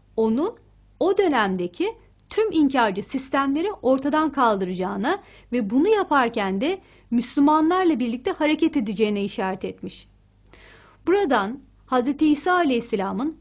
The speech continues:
İslam dünyasındaki samimi Müslümanlarla birlik olup inkarcı sistemin zulmünü ortadan kaldıracağını anlıyoruz inşallah.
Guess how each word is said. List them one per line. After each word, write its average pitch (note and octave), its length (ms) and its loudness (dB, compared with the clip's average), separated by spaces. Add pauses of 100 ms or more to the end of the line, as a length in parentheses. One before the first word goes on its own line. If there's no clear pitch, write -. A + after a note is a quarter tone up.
İslam D4+ 480 -2
dünyasındaki G#3 880 -4 (180)
samimi C4 540 0
Müslümanlarla C4+ 840 0
birlik A#3+ 300 -2
olup B3 320 -2 (360)
inkarcı D4 540 2
sistemin G3 580 -2
zulmünü C4 480 2
ortadan D4 600 0
kaldıracağını B3+ 760 2
anlıyoruz F#3+ 400 -2
inşallah. F#3+ 520 -6